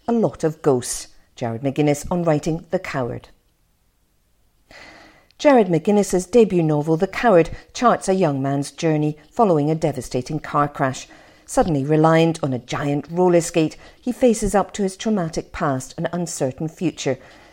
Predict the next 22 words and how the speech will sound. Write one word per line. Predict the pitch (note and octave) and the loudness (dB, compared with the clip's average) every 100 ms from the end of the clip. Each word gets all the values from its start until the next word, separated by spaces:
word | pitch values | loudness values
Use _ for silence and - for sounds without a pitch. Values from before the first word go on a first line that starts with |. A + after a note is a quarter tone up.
| - | 0
navigating | A#3 E3+ C#3 C3 C#3 C3+ | 2 2 2 0 -2 -2
wrecked | A2+ - - | -2 -4 -6
relationships | A2+ C3+ D#3 D#3 - D#3 - | 0 0 0 -2 -2 -2 -2
and | F3+ - | -6 -2
inaccessible | G#3 F#3+ - F3 F3 F#3+ | -2 -2 -2 -4 -2 -4
streetscapes | F#3+ - A#3 G3 - - D3+ C3+ - | -4 -4 -4 -4 -6 -4 -2 -2 -2
along | D3+ C#3+ | -2 0
the | D3 | 0
way. | D#3 D3+ C#3 - - - _ _ - | 2 2 0 -6 -20 -20 _ _ -6
"What's | D4+ - | -4 2
worse | A3+ A3+ - | 8 8 6
than | D#3+ D3 | -2 -2
being | D#3 D3+ | 0 0
in | E3 | 0
a | F#3 | 0
wheelchair? | - B3+ A3 - E3 C3+ C3 - - - - | 0 2 2 0 0 0 -4 -14 -20 -16 -2
Being | B3 G#3+ G#3+ | 2 4 2
a | A3 G#3+ G3+ - _ | 4 2 2 -8 _
F | B3 F3+ - - _ | -2 -2 -2 -16 _
in | D#3+ | -2
a | C#3+ | 0
wheelchair," | C#3 C3+ B2 C3+ A2+ | 2 0 0 0 -2